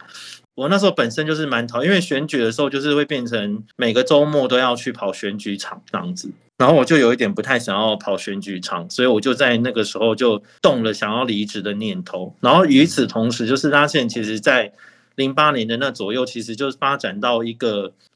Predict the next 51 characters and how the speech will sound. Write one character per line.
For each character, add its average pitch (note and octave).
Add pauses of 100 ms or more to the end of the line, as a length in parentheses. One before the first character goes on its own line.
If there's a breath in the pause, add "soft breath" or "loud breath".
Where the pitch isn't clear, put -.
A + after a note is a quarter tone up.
因 F#3
为 G3+
我 D#3
们 B2
等 A2+
于 A#2
是， C3+ (480)
呃， A#2
民 D3
国 C#3+
九 B2+
十 A#2
七 D3
年 A2+
的 G#2+
时 G#2
候 A#2
成 A2
立 B2
的 F#2+
嘛， F#2
然 A2+
后 C#3+
到 B2 (260 loud breath)
二 D#3
零 C3+
零 A#2+
八 B2
年 G#2+
的 G#2+
时 G#2
候， A#2
就 A#2+
大 B2
概 A#2+
是 B2
一 A2+
百 A2
零 G2+
七 A2
年， A2+
就 C3+
是 D3
拉 C3+
线 C3
的 G#2+
十 G2+
周 G#2+
年 F#2
左 F2
右。 F2+